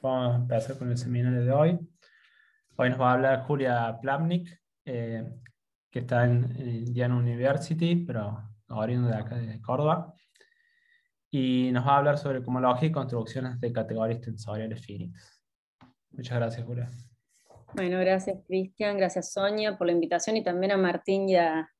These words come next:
Speaker 2: y a Guille, que me convencieron el semestre <laughs> pasado de dar el seminario. Y gracias a todos por, bueno, por estar acá y escuchar. Este es un trabajo, bueno,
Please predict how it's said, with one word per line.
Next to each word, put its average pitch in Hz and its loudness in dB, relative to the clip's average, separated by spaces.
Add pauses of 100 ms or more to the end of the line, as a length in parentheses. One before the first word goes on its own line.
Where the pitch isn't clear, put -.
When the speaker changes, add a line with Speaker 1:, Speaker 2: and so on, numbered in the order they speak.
Speaker 2:
y 196 4
a - 10
Guille, 226 4
que 180 0
me 165 0
convencieron 175 0
el 185 0
semestre 180 -2
<laughs> - -
pasado - 0 (880)
de 202 8
dar 202 10
el 208 6
seminario. 185 2 (200)
Y 170 0
gracias 185 4
a - -6
todos 185 0
por, 160 -6
bueno, 175 -4 (180)
por 175 -2
estar 175 0
acá 175 2
y 175 6
escuchar. 185 0 (400)
Este 247 6
es 240 8
un 247 6
trabajo, 214 4
bueno, 202 2